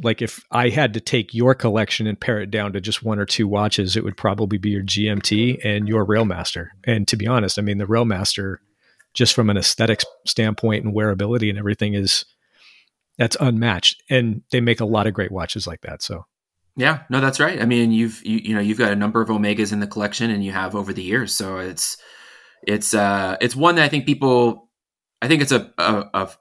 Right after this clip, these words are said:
Speaker 2: a, a really strong opinion, and it's backed up with evidence of people saying, "Yeah, no, I, I, I buy Omega. I love Omega. I, I continue to own Omega." You know, it's not just like, "Oh yeah, that's cool. You know, you could do that instead, maybe."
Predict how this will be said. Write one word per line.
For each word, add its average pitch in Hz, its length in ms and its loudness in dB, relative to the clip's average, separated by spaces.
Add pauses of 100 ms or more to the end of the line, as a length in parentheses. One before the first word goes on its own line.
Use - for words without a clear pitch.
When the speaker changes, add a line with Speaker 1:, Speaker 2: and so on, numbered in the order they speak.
Speaker 2:
a, 101 140 -8 (300)
a - 220 -10 (100)
really 131 320 2
strong 127 440 2
opinion, 170 600 2
and 110 140 2
it's 107 100 -4
backed - 380 0
up 107 260 0 (640)
with 107 300 0 (220)
evidence 104 480 0
of 95 200 -4
people 107 200 0
saying, 98 320 -2
"Yeah, 104 320 0
no, 110 120 2
I, 101 240 0
I, 101 240 -2
I - 20 -4
buy 107 260 0
Omega. 90 300 -4
I 90 100 -6
love 104 220 -2
Omega. 92 320 -6
I, 87 280 -8
I 90 40 -8
continue 101 400 -6
to - 80 -6
own 104 200 -2
Omega." 90 540 -8 (240)
You 98 100 -10
know, 95 120 -6
it's - 180 -4
not 101 140 -4
just 101 120 -6
like, - 120 -4
"Oh 302 120 -2
yeah, 285 180 -6
that's 233 140 -4
cool. 214 440 -4
You 202 80 -4
know, 196 60 -2
you 202 120 -2
could 202 120 -4
do 175 120 0
that 175 160 4
instead, 175 340 0
maybe." 160 440 2